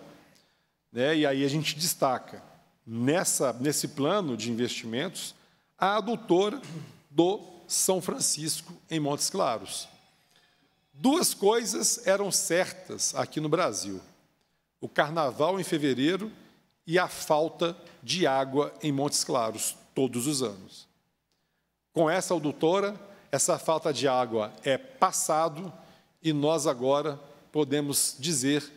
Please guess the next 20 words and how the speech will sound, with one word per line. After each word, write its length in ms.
que 200
o 60
cidadão 600
do 120
norte 340
de 60
Minas 560
não 180
passa 380
mais 440
por 160
essa 220
dificuldade. 760
Obra 480
entregue 800
e 120
solucionando 960
um 100
problema 520
histórico 640